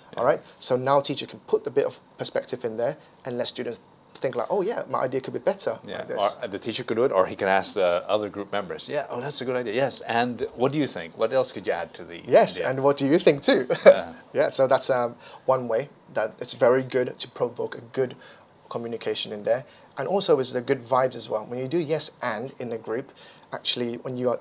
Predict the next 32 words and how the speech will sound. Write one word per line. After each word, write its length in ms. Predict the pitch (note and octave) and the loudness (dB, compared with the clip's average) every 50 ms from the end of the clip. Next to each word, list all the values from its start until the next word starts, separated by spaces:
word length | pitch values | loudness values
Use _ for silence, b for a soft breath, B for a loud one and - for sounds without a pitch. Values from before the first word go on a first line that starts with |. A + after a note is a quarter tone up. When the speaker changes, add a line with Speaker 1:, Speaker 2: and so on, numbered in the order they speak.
| - - | -4 -10
Speaker 2:
actually 240 | C#3 C3 - B2+ B2 | -10 -6 -6 -6 -2
building 240 | B2 C3+ B2+ B2 B2+ | -2 -2 -2 -2 -4
up 160 | A#2+ - - | -4 -4 -4
an 60 | - | -4
idea, 460 | A#2+ A#2+ A#2 - B2+ D3 F#3 G3+ G3 - - _ - | -4 -4 -2 0 0 0 0 -2 -4 -10 -14 _ -6
students 340 | - - B2+ A#2+ B2 A#2 - | -6 -4 -4 -6 -6 -6 -8
will 80 | A2+ - - - | -10 -10 -6 -4
feel 100 | A#2 A#2 | -2 0
like, 260 | A2 A2 G#2 - - - - | 0 0 0 -2 -6 -14 -16
"Wow, 220 | - - - - | -12 -10 -8 -8
it's 160 | C3 C3+ B2+ | -8 -8 -8
very 180 | B2 B2 B2+ C3 | -6 -4 -4 -4
exciting 520 | C3 - - C3+ C#3 D3 D3 - B2+ A#2 | -4 -4 -4 -4 -2 -2 -4 -6 -6 -4
that 160 | A#2 A#2+ A#2 A#2+ | -4 -4 -4 -2
my 100 | A2+ A2+ | -2 -2
Speaker 1:
Yeah. 60 | B2 B2 | -2 -2
Speaker 2:
ideas 280 | B2 B2+ B2+ B2+ B2 - B B B - | 0 0 0 0 0 -2 B B B -10
can 160 | - B2 A#2+ | -10 -8 -2
grow, 260 | A#2 B2 B2+ C3 C3+ | 4 6 8 8 8
can 160 | C3 - A#2+ A2+ | 6 2 -4 -4
grow, 240 | A#2 A#2+ B2 B2 | -2 0 0 0
can 160 | B2+ - B2 A#2 | 0 -4 -8 -6
grow." 300 | A#2 B2 C#3+ F#3 G3+ F#3+ B B B | -2 -2 -2 -2 -2 -6 B B B
Speaker 1:
So 220 | - - - G2+ F#2+ | -16 -10 -6 -4 -4
Speaker 2:
And, 160 | A#2+ A#2+ A2+ | -4 -4 -6
Speaker 1:
each 160 | G2+ - - - | -6 -6 -4 -4
Speaker 2:
uh, 60 | A2+ | -2
Speaker 1:
one, 220 | G#2+ G#2+ G#2 F#2 | -2 -2 -4 -6
so 100 | - - G2 | -8 -8 -6
if 60 | F#2 | -6
there's 160 | G#2+ F#2 | -4 -6
a 40 | - | -6